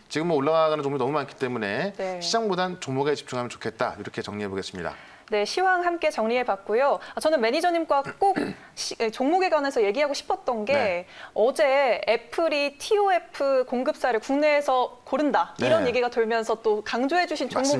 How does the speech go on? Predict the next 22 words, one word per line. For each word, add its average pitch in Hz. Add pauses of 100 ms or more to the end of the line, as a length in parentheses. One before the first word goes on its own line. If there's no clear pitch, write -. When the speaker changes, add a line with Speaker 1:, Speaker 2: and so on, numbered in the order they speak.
Speaker 1:
맞습니다. 233
Speaker 2:
오늘 214
너무 269
잘 233
갔어요. 240
Speaker 1:
네. 226
Speaker 2:
바로 220 (220)
옵트론텍이죠? 285
Speaker 1:
네. 104 (160)
Speaker 2:
이거 254
리뷰 262
먼저 226
해볼까요? 247 (260)
Speaker 1:
네, 147
옵트론텍을 226
보면 180
뭐 165
제가 185
어제 143
했던 180
말을 160
좀 156